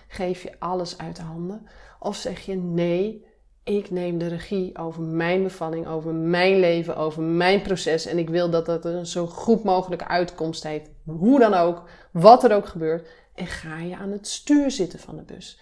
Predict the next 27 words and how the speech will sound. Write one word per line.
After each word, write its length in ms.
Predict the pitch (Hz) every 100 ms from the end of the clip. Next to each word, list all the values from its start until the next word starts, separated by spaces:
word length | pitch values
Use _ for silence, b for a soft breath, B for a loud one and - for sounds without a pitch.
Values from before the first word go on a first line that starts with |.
| b
Daar 160 | - 202
zit 180 | 202 226
een 120 | 214
heel 480 | 185 180 214 240 247
groot 400 | 247 208 196 202
verschil 420 | 190 - 226 202
in. 160 | 156 156 B B B B
Maar 160 | 185 185
mijn 260 | 208 214
ervaring 500 | - 190 202 202 202
is 180 | - 185
wel 300 | 190 202 196
dat 160 | 190 190
de 60 |
mensen 440 | 185 190 196 196 185
die 240 | 185 180
vooral 480 | - 185 196 202 190
als 300 | - 175 -
passagier 600 | 214 185 190 - 240 240
in 100 | 202
de 60 | 175
bus 280 | 160 170
hebben 220 | 170 165 165
gezeten 520 | 165 - 156 160 165
tijdens 340 | 165 160 156
hun 120 | 165
bevalling, 500 | 160 165 - 156 175